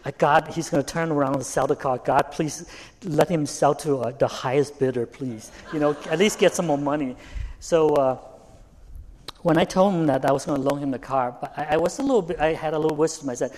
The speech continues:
"You know, how long are you gonna need the car for?" He said, "Uh, two weeks top." Okay.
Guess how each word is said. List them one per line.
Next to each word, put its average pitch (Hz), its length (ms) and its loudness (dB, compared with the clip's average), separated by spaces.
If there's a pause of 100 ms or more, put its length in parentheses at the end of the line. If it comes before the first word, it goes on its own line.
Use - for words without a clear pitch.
(140)
"You 185 60 -4
know, 170 100 -4
how 190 160 -4
long 240 120 -2
are - 20 -4
you 202 80 -4
gonna 170 160 -4
need 156 160 -2
the 143 60 -4
car 131 280 -2
for?" 139 240 -2
He 131 60 -6
said, 127 240 -2 (340)
"Uh, 131 220 0
two 202 220 -2
weeks 151 320 -6
top." - 600 -10 (1200)
Okay. 120 260 -6